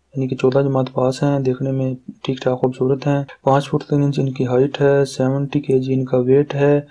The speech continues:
white color है, यानी कि खूबसूरत हैं, अच्छी family से हैं, कासी-, काफ़ी जो है महजब लोग हैं, ख़ानदानी लोग हैं। तो,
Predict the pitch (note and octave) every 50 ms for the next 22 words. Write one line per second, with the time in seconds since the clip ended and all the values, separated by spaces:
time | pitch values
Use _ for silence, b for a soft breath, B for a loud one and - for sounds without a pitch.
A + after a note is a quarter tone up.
0 | B B B B B - A#2+ B2 B2 A#2+ A#2+ A#2+ - - C#3 C3 C#3+ C#3+ C3 C3
1 | C#3+ C#3+ C#3 C3+ C3 - - _ _ _ _ _ _ _ _ _ _ _ _ _
2 | _ _ _ _ _ _ _ _ _ _ _ - D3 C#3 C#3 C3 C3+ C3+ - C#3
3 | C3+ B2+ - C#3 C#3 D3+ D3 - D3 C#3 C#3+ C#3+ D3 C#3+ - - D3+ C#3+ - -
4 | C3+ C#3 C#3+ D3+ D3 - D#3 D3+ D3 D3+ D3+ D3+ - B B B - D3 C#3 C3
5 | - - C#3+ - C#3+ C#3 C#3+ D#3 D3+ D3 C#3+ C#3+ C#3+ C3+ B2+ B2+ B2+ B2+ C3+ C#3
6 | C#3+ C#3+ C#3+ C#3 C3+ C3 C3 C3 C#3 C3+ C3+ C#3+ C#3 C#3 - - B2+ B2+ B2+ B2
7 | B2+ C3 C3 B2+ A#2+ A#2+ A#2+ A#2+ A#2+ A#2 C3 - B B B B B B _ _
8 | _ _ _ _ - -